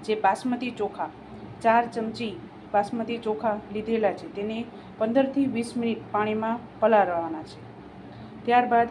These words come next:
આપણે લીધેલું છે ડ્રાયફ્રૂટ. ડ્રાયફ્રૂટમાં છે બદામ, કાજુ, ટોપરાનું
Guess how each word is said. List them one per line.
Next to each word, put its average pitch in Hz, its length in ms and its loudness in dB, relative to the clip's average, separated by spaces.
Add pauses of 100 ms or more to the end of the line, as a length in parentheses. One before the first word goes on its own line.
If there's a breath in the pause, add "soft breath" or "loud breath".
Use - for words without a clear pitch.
આપણે 226 220 2
લીધેલું 214 400 2
છે 208 140 0
ડ્રાયફ્રૂટ. 214 680 2
ડ્રાયફ્રૂટમાં 247 640 0
છે 247 180 -4
બદામ, 220 520 4
કાજુ, 214 640 2
ટોપરાનું 214 560 -2